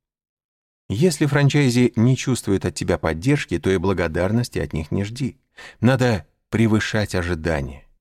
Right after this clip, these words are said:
В то же время нельзя показывать, что ты доступен двадцать четыре на семь и лично работаешь менеджером по сопровождению. Они должны понимать, что ты собственник сети, занятой человек, и нельзя беспокоить тебя по пустякам по десять раз на дню.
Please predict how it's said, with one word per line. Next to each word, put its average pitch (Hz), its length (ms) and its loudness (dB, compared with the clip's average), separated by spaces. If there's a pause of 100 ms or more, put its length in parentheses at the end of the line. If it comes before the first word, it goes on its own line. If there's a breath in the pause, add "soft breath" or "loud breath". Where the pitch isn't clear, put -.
(160)
В - 40 -20
то 175 100 4
же 160 120 2
время 147 400 4
нельзя 127 360 4
показывать, 127 480 0
что - 220 -2
ты 113 140 0
доступен 101 640 0
двадцать 82 360 -4
четыре 92 320 -2
на 120 140 2
семь 131 400 2
и 107 100 2
лично 107 380 0
работаешь 95 460 0
менеджером 104 560 0
по 87 100 -6
сопровождению. 110 800 0 (420 loud breath)
Они 175 200 6
должны 170 280 4
понимать, 160 380 4
что - 160 -4
ты 135 140 2
собственник 139 600 2
сети, - 500 -2 (200)
занятой 127 680 4
человек, 110 500 0
и 101 60 2
нельзя 120 380 4
беспокоить 127 540 0
тебя 117 260 0
по 104 120 -2
пустякам 117 760 0
по 98 180 2
десять 87 420 -4
раз - 220 -4
на 95 140 -2
дню. 120 300 -2